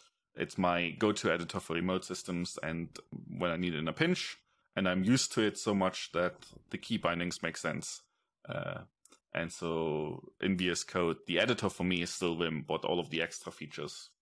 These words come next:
um, are really nice to have. And, um, yeah. Um, I think I really switched to Visual Studio Code when their remote editing features became so robust.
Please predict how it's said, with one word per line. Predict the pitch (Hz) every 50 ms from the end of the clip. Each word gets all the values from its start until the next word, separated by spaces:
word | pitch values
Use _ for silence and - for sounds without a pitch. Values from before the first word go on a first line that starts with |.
| _ _ _ _ _ _ -
um, | - 50 50 50 - - - - -
are | 95
really | 92 85 78 -
nice | - - - -
to | - -
have. | - - - - - - - -
And, | - - - - - - - - - - _ _ _ _ _ -
um, | - - - - - - _ -
yeah. | - - - - - _ _ _ _ _ _ _ _ _ _ _ _ _ _ _ _ _ _ _ _ - _ - -
Um, | 104 104 104 101 98 98 98 95 92 - _ _ -
I | 120
think | 123 160 151
I | 135 117
really | 123 127 123 113
switched | - - 113 - - -
to | 107
Visual | 104 107 104 110 98
Studio | 95 - - 107 98 98 95
Code | 92 - 101 92 92 90
when | 87 92 92 92 87
their | 85 87 87 82
remote | 90 87 90 87 90 90 - -
editing | 80 87 85 - 85 80 80
features | - - 82 76 - - - - - -
became | - - - - 76 76 73
so | - - - -
robust. | 57 - - - - - - - -